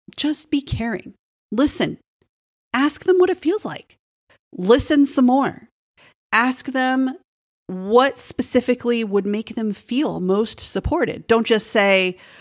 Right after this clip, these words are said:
"Let me know if you need anything," because that's an empty thing to say. I don't like it when people say that.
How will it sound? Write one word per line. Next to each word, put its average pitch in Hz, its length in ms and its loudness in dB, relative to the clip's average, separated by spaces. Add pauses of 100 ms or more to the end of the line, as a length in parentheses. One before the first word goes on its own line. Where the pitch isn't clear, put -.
(140)
"Let 254 260 2
me 262 100 4
know 247 140 6
if 233 140 0
you 214 80 2
need 247 180 6
anything," 185 380 4
because 202 260 -4
that's 294 300 4
an 254 80 4
empty 220 260 -2
thing 185 180 -2
to 180 120 -14
say. 156 200 -6
I 170 60 -4
don't 240 180 -6
like 190 160 -4
it - 80 -6
when 165 100 -4
people 170 220 -8
say 151 220 -4
that. 147 260 -6